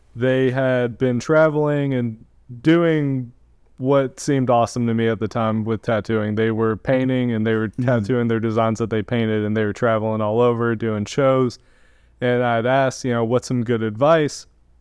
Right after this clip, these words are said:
Speaker 1: And, you know, I told him, "I feel like I have somewhat of an advantage 'cause I'm younger and I'm starting early." And he's like, "It doesn't matter. Uh, <laughs> doesn't matter how old you are or how much experience you have. There's someone younger than you, less experienced than you, whatever, that's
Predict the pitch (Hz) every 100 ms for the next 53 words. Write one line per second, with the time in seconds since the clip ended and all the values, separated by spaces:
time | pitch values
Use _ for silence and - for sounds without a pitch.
0 | _ _ _ - - 143 131 127 123 123
1 | 123 147 123 117 120 - _ - 131 123
2 | 123 117 147 131 127 127 120 117 127 113
3 | - 147 147 143 131 135 131 135 135 127
4 | 131 120 113 123 127 120 123 113 110 -
5 | 127 117 120 123 127 123 117 123 120 117
6 | 113 113 107 120 131 131 127 _ _ _
7 | _ _ _ 120 117 110 98 - - -
8 | _ _ - 135 127 131 117 127 131 143
9 | 143 143 143 135 117 127 120 117 - -
10 | 131 127 - 110 127 127 113 113 - 117
11 | 104 104 120 123 123 120 120 123 120 120
12 | _ - _ - 127 120 120 - 123 120
13 | - 123 120 113 117 117 113 113 110 107
14 | - -